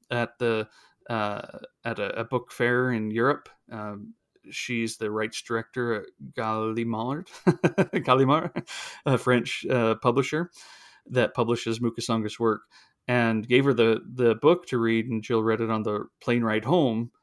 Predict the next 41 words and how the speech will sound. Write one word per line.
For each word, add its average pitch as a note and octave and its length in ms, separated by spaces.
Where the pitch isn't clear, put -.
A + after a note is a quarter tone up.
and A2+ 320
says A2 200
she A#2 100
fell A2 220
in G#2 80
love G2+ 160
with G2 140
it. - 120
This - 180
is A2+ 100
from G#2+ 280
a, G#2 240
an A2+ 160
article G#2+ 560
on G#2+ 600
that, G#2+ 180
that A2+ 140
they A2+ 100
sent. - 440
You B2 120
know, G#2 280
I, G#2+ 240
I A2 120
asked G#2 320
him A2 80
a G#2+ 40
little G#2+ 200
bit A2 120
about G#2+ 260
how A2 140
they G#2+ 300
came B2 320
to, A2 260
to B2+ 100
know C3+ 180
Mukasanga's A#2 640
work, A2+ 220
and A#2 120
that B2 80
was B2+ 120
it. F3+ 140